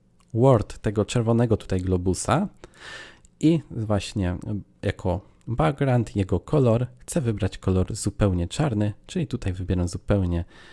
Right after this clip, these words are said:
na czarny kolor i znowuż mogę podejrzeć F dwanaście.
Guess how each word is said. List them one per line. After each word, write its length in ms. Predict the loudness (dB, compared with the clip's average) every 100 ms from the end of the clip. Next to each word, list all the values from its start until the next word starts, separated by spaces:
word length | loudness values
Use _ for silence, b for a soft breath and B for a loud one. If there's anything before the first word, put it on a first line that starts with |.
| B -6
na 140 | -6
czarny 400 | 0 0 2 -2
kolor 440 | 0 0 2 0 -4
i 80 | -8
znowuż 380 | -4 -2 -2 0
mogę 240 | 0 0
podejrzeć 720 | -2 -2 0 0 0 -2 -4 -18 B B B B B -4
F 200 | -4 -2
dwanaście. 680 | -2 0 0 -2 -6 -6